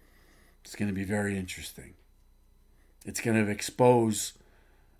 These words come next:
a lot of people that need exposing because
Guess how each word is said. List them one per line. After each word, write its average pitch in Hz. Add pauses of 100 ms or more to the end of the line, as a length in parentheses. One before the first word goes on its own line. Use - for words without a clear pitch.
(180)
a 110
lot 110
of 107
people 98 (580)
that 113
need 110
exposing 95 (1000)
because 104